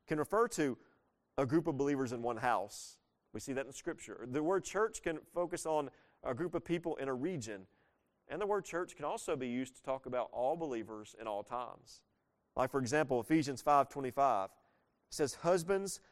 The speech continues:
love your wives as Christ loved the church and gave himself up for her." The word church can speak of what's called the universal church. So,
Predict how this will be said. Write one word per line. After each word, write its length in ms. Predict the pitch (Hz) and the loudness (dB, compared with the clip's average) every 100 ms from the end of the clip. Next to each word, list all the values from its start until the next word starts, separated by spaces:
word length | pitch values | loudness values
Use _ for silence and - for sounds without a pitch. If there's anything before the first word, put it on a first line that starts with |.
| _ | _
love 280 | 123 151 185 | 2 4 4
your 100 | 226 | 6
wives 640 | 160 120 117 156 - - - _ _ _ _ - | 8 8 8 4 -4 -12 -16 _ _ _ _ 0
as 180 | 139 - | 0 0
Christ 480 | - 151 175 - | 4 6 6 0
loved 260 | 127 147 175 | 4 6 6
the 80 | 190 | 0
church 600 | - 117 101 - - - _ _ _ _ _ _ - | 0 -2 -2 -6 -18 -20 _ _ _ _ _ _ -12
and 120 | 107 | 0
gave 220 | 127 143 | 2 2
himself 460 | 143 131 135 123 - | 0 -4 0 0 2
up 200 | 120 113 - | 0 0 -2
for 380 | 107 104 98 107 _ _ _ _ _ _ | -2 0 0 -4 _ _ _ _ _ _
her." 280 | - 104 82 - _ _ _ _ _ _ _ _ _ _ | -2 -2 -2 -10 _ _ _ _ _ _ _ _ _ _
The 60 | 165 | -4
word 160 | 160 | -4
church 320 | - 127 - | -2 -4 -4
can 200 | - 104 95 _ | -10 -14 -14 _
speak 380 | - 127 117 - 104 | -6 -4 -4 -6 -4
of 220 | 98 98 | -4 -4
what's 180 | 101 - | -8 -4
called 200 | 110 98 | -4 -4
the 80 | |
universal 640 | 98 113 107 107 - 92 87 _ _ | -6 -6 -4 -4 -4 -10 -12 _ _
church. 440 | 92 - _ - _ _ _ _ _ _ _ _ _ _ _ _ _ - _ | -16 -16 _ -20 _ _ _ _ _ _ _ _ _ _ _ _ _ -20 _
So, 300 | - 127 92 | 2 2 2